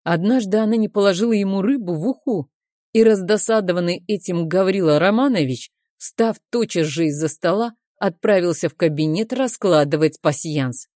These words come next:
В доказательство его добродушия рассказывают, что когда после обеда жена,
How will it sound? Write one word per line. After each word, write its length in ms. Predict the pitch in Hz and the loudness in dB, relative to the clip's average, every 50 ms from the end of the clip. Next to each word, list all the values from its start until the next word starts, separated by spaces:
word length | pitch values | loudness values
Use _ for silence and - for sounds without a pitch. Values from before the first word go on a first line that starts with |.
| _ _ _ _ _ _ _ _ | _ _ _ _ _ _ _ _
В 60 | - | -2
доказательство 720 | 151 165 151 - 226 226 220 277 285 - - 247 - - 220 | -2 -2 0 0 -2 -2 0 -4 -4 -4 -6 -8 -6 -4 -2
его 300 | 220 208 208 214 196 254 | 0 0 0 0 -2 -2
добродушия 760 | 220 185 185 175 180 196 202 185 185 247 262 - - 214 202 | 0 0 -2 0 0 0 0 0 -2 -4 -6 -4 -2 -2 -2
рассказывают, 600 | 208 208 196 - - - 269 254 190 175 160 156 | -2 -2 -4 -6 -6 -4 -4 -4 -2 -4 -4 -4
что 320 | - - - 175 160 160 139 | -6 -4 -2 0 0 0 0
когда 340 | - 180 180 180 170 190 175 | -2 -4 -6 -2 -2 -4 -4
после 400 | - - 185 - - 170 160 160 | -2 -6 -8 -6 -2 -2 0 0
обеда 400 | 160 156 156 202 180 156 147 139 | 0 -2 -2 -4 -2 -2 -2 -4
жена, 420 | 135 139 180 190 190 190 170 139 | -2 -4 -4 -4 -4 -6 -6 -8